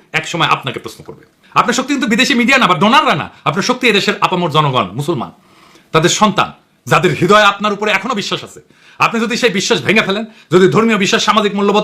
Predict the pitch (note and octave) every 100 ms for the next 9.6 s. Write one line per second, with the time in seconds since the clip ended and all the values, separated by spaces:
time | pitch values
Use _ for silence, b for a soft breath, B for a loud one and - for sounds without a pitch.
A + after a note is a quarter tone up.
0 | G#3 A3 A3+ G#3+ G#3+ G3+ G#3 G#3+ G3 G3+
1 | F#3+ E3+ D3 E3 F#3 G3 F#3 E3 E3+ D#3+
2 | F#3 G#3+ E3+ A#2 B B F#3 G#3+ A3+ G#3+
3 | G3 G3 A3 A3 - F3 E3+ F3 E3+ G#2+
4 | E2+ - _ D#3+ D3 A3+ A3+ A3 A3 -
5 | D#3+ F3 F3 C#3+ C#3 D3 D3+ F#3 F#3 C#3
6 | D#3 - F#3 - C3 G2+ B B B D3
7 | D#3+ D#3+ - G3+ G#2 B2 E3+ E3+ - C3+
8 | C#3 - F#2 G#2+ E3 A3+ G#3 G#3+ A3+ E3+
9 | D#3 D3 B2 G2+ - F2